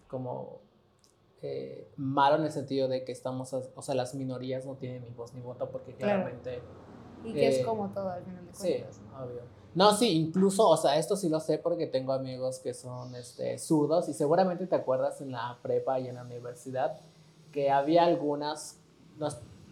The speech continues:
Speaker 1: supongo que en todo, en todos los continentes hay butacas, pero esas tienen como una paleta de un lado y claramente están diseñadas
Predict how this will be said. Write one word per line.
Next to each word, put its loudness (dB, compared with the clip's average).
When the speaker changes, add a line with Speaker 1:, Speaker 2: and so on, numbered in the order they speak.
Speaker 1:
supongo 0
que 4
en -2
todo, 6
en 0
todos 6
los 0
continentes -4
hay 2
butacas, 0
pero 10
esas 0
tienen -2
como 4
una 0
paleta 6
de 2
un 0
lado 2
y -6
claramente -4
están -12
diseñadas -6